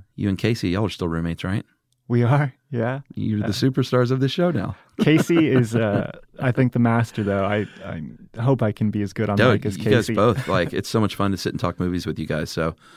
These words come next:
Speaker 1: we'll, uh, we'll do this again. Maybe you and I should go through Sofia Coppola's, uh, filmography.
Speaker 2: That would be fun.
Speaker 1: Should we do that?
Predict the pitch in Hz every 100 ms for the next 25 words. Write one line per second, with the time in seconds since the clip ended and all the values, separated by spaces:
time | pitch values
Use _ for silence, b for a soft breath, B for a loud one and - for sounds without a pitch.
0 | b b b 98 95 95 90 85 95 98
1 | 90 101 98 101 147 127 117 113 147 -
2 | 95 92 92 - 98 117 - 180 - 82
3 | - _ _ _ _ - 73 80 95 _
4 | _ _ _ _ _ _ - 87 78 80
5 | - - - _ - 143 240 165 151 196
6 | 214 107 107 98 147 233